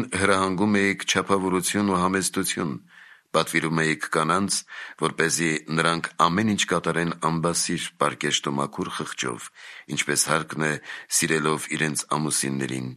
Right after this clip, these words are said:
և սովորեցնում էիք նրանց, որպեսզի ենթարկվելով հնազանդության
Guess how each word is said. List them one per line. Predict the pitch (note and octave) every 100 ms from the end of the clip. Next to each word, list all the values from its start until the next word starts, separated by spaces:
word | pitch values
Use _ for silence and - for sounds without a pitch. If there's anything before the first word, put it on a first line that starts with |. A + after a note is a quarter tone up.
| _ - - -
և | - E2
սովորեցնում | - F#2 G2 G2 - A#2 A2
էիք | G#2+ -
նրանց, | F#2 G2 F#2+
որպեսզի | F#2 F2+ F2+ E2+ F2
ենթարկվելով | F2 E2 E2+ E2+ E2 E2 D#2
հնազանդության | D#2+ D#2+ D#2+ D#2 D2+ - D#2